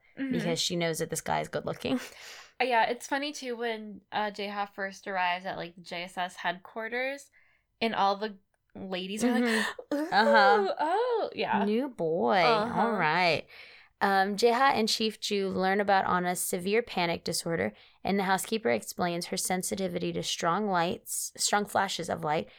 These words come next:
Speaker 2: and how they can induce short-term memory loss. Because of this, Anna rarely goes outside. They also explain Anna's routine. She gets up at nine P M, takes an hour-long shower while they clean and search her room. She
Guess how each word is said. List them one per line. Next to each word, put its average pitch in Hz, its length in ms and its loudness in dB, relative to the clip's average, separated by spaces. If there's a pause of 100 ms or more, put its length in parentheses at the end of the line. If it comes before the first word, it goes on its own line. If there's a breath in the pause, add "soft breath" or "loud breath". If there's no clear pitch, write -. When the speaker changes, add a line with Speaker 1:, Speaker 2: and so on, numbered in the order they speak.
(220 loud breath)
Speaker 2:
and 175 160 -2
how 175 160 0
they 180 140 -2
can 180 200 -4
induce 175 300 -4
short-term 170 560 -2
memory 156 300 -4
loss. - 420 -8 (400)
Because 214 300 -2
of 240 80 2
this, 214 200 0
Anna 196 300 2
rarely 180 360 2
goes 196 200 -2
outside. 170 600 -2 (340 soft breath)
They 190 220 0
also 220 320 2
explain 202 440 -2
Anna's 180 300 0
routine. 165 440 -6 (420)
She 202 160 -2
gets 190 180 2
up - 100 -4
at - 120 2
nine 208 240 2
P 214 160 -2
M, 180 260 0 (220)
takes - 220 -10
an 180 60 -4
hour-long 190 500 2
shower 170 560 2
while 175 220 0
they 165 200 0
clean - 340 -4
and 185 100 -4
search 208 320 -2
her 262 80 -2
room. 196 380 0 (580 soft breath)
She 185 560 0